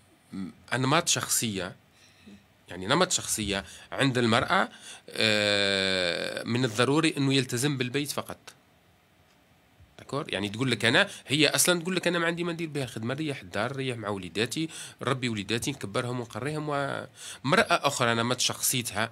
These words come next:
أكتيف، فعالة، نشطة، تقول لك: "أنا لو كان نريح في الدار نهبل.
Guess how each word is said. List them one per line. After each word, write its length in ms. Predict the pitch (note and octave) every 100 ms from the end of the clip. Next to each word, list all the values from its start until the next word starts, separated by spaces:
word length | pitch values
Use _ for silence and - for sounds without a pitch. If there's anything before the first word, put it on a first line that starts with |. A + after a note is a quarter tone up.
| -
أكتيف، 500 | C3 - - A2 A2+ - _ _
فعالة، 580 | - - G2 G2 G2+ G2+ - - -
نشطة، 480 | A#2+ C3 G#2+ G2 C#3 - - -
تقول 160 | A#2 D#3+
لك: 140 | -
"أنا 120 | C#3
لو 120 | B2
كان 180 | A#2+ D3
نريح 240 | D#3 E3 D#3
في 60 |
الدار 240 | D#3+ F3 D#3+
نهبل. 320 | A2+ -